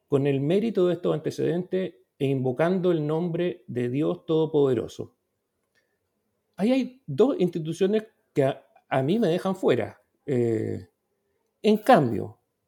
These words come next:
cuando uno mira cómo parte la propuesta, la nueva, y dice,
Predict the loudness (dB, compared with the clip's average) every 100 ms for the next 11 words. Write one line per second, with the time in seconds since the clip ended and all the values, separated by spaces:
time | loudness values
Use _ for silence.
0 | _ -2 0 2 2 2 2 0 -2 -2
1 | 0 2 2 2 0 0 -2 2 2 2
2 | -2 0 0 0 -4 0 0 0 -2 -16
3 | -16 _ -8 -4 -2 -4 -6 -14 _ _
4 | -2 0 0 0 -4 -4